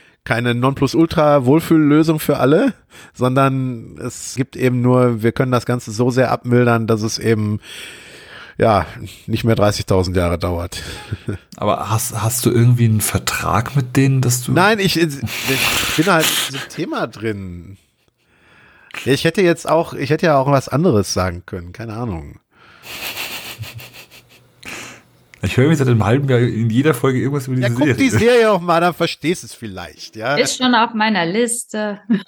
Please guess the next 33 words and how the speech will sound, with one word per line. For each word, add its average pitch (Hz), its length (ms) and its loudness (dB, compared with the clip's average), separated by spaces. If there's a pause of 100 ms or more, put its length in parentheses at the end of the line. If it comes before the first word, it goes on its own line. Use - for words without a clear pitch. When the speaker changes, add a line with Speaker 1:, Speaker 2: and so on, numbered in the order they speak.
(920)
Speaker 1:
Das 113 160 -4
war 123 140 -4
ja 135 100 4
jetzt 123 200 0
an 123 120 -4
Max 113 300 -2
gerichtet. 82 720 -10
<laughs> 160 40 -2 (1500)
Speaker 2:
Ja, 123 100 4
nee, 139 200 4
ich, 110 160 0
ich 117 120 -2
frage 117 220 0
mich 135 120 2
nur, 139 120 -2
ob 127 80 -10
du - 80 -8
da 117 80 -4
irgendwie 120 260 0
einen 113 80 -2
Speaker 1:
Nein, 165 440 4
Speaker 2:
Vertrag 127 400 0
Speaker 1:
aber 151 120 4
Speaker 2:
hast 123 140 2
Speaker 1:
ich, - 60 -6
Speaker 2:
oder 127 120 2
sowas. 131 260 2
Speaker 1:
nein, 151 360 4
aber 120 220 0
ich 117 140 -2
will 151 140 0
ja 147 180 4
auch, 135 200 0